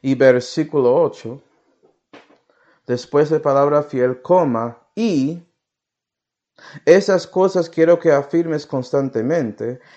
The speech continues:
que los que creen a Dios procuren sobresalir en buenas obras,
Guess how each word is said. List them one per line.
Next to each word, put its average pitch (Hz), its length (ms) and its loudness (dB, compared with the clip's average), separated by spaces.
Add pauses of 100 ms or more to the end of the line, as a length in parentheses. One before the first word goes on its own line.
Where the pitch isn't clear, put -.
(120)
que 139 140 6
los 156 260 6
que 147 260 0
creen 202 460 6
a 123 140 0
Dios 107 640 -6 (240)
procuren 175 520 2
sobresalir 151 800 2
en 135 100 0
buenas 127 400 -2
obras, 123 560 0